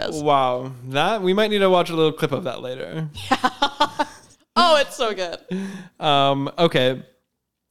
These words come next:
Speaker 2: You guys, this is gonna be a long app because I still have to speak on another thing. Um, Anna Kay asked, um, other, what did,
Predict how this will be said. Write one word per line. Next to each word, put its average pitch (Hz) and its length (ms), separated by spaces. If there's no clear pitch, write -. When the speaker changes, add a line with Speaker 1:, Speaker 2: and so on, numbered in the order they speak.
Speaker 2:
You 175 100
guys, 147 180
this 143 160
is 165 80
gonna 170 140
be 170 40
a 156 60
long 147 180
app 135 140
because 135 200
I 139 60
still 135 140
have 131 80
to 143 80
speak 139 220
on 131 80
another 127 200
thing. 127 280
Um, 127 320
Anna 147 180
Kay 139 220
asked, 131 420
um, 127 340
other, 143 540
what 151 80
did, 147 180